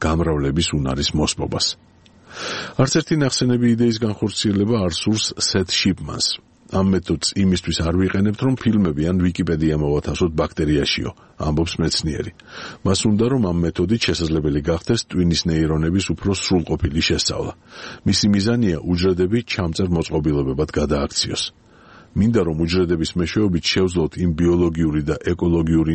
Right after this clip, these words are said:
ინფორმაციის ჩაწერა და გაანალიზება, რომელიც ჯერ არ მოგვეპოვებაო", ამბობს შიპმანი. მისივე თქმით, ამას დრო დასჭირდება, მაგრამ მიზნისკენ გადადგმული პირველი დიდი ნაბიჯია იმის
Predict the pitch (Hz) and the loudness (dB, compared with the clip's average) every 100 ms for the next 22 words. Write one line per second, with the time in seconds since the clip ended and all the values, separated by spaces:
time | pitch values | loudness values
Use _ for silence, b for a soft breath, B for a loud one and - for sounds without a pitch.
0 | 78 85 80 76 73 76 - 85 80 76 | 0 -2 -2 -2 -4 -4 -2 -2 -2 -2
1 | 73 76 80 87 92 104 120 101 71 - | -2 -2 0 2 2 2 2 2 -2 -8
2 | B B B - 117 92 76 - 101 - | B B B -2 0 2 0 0 -2 -2
3 | 82 87 85 76 76 76 71 67 67 - | -2 0 2 2 0 -2 -4 -4 -6 -6
4 | b b _ 85 82 101 - - 90 - | b b _ -2 0 0 0 0 0 -4
5 | - - - B B B B - 98 - | -10 -10 -16 B B B B 0 2 4
6 | 92 92 127 135 90 87 107 - 82 76 | 2 2 0 -2 0 0 0 0 0 0
7 | 67 - - - - - - _ - 80 | -2 -4 -6 -8 -8 -10 -14 _ -2 0
8 | 78 78 87 90 95 - 95 92 95 87 | 0 2 2 2 0 0 0 2 0 0
9 | 87 78 87 95 85 78 87 87 92 90 | 0 0 0 2 2 2 0 2 2 2
10 | 92 82 85 78 90 90 | 0 2 0 0 2 2